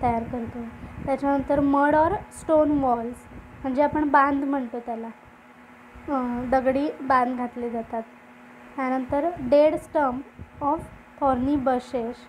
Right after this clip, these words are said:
तर जे काही, अ, waste झालेलं प्लांटचं material असेल त्याच्यापासून, फांद्या वगैरे असतील, लाकूड असेल त्याच्यापासून, अ, बनवलं जातं कुंपण. त्यानंतर live fencing आहे,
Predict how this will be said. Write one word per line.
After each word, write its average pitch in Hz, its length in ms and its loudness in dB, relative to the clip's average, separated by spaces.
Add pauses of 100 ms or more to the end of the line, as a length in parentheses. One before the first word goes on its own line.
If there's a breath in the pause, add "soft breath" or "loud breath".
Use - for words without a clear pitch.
(480)
तर 277 140 0
जे 285 180 2
काही, 302 380 2 (2000)
अ, 262 380 -2 (760)
waste 294 320 4
झालेलं 294 460 4
प्लांटचं 277 540 0
material 269 500 0
असेल 247 380 -6
त्याच्यापासून, 262 680 -2
फांद्या 254 420 2
वगैरे 254 240 0
असतील, 240 380 -6 (420 loud breath)
लाकूड 254 420 -2
असेल 247 360 -4
त्याच्यापासून, 277 840 0
अ, 262 80 -2
बनवलं 247 480 0
जातं 240 280 -6
कुंपण. 240 500 -4 (440 loud breath)
त्यानंतर 269 520 2 (220)
live 277 420 2
fencing 262 640 0
आहे, 240 360 -2